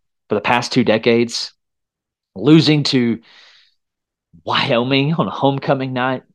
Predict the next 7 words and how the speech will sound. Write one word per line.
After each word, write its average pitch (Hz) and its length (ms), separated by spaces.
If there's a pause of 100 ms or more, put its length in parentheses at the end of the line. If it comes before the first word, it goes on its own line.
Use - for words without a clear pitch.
(300)
two 131 120
thousand 127 340
eight, 117 320 (560)
right? 127 280 (440)
The 117 160
departure 135 560
of, - 240